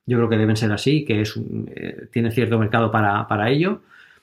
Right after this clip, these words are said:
pero creo que quizás están perdiendo demasiado el foco del día a día, y es el foco que al final estamos manejándonos todos. Entonces, eh, al final, bueno, al final, para los que se os haya olvidado la historia ya o, o,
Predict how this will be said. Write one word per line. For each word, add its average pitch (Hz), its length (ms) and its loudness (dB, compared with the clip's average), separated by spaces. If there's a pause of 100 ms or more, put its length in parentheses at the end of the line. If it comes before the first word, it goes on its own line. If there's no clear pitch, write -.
(200)
pero 139 160 4
creo 185 100 4
que 190 140 2
quizás 190 260 0
están 175 300 0
perdiendo 165 440 4
demasiado 156 460 2
el 127 80 2
foco 156 400 0
del 117 220 2
día 127 220 4
a 107 40 -2
día, 104 380 -2
y 120 160 0
es 127 80 0
el 160 120 2
foco 185 280 0
que 160 80 -4
al 110 80 -2
final 113 260 0
estamos 127 320 0
manejándonos 113 640 0
todos. 175 340 -4 (380)
Entonces, 175 440 0 (380)
eh, 117 440 2 (500)
al - 100 -6
final, 139 160 4
bueno, 113 160 2
al - 80 -14
final, 113 240 0
para 107 220 0
los 101 140 -4
que 98 360 -8 (100)
se 104 120 -10
os 101 80 -8
haya 107 100 0
olvidado 113 300 2
la 110 60 2
historia 131 460 2
ya 127 240 2
o, 110 140 0
o, 101 520 -4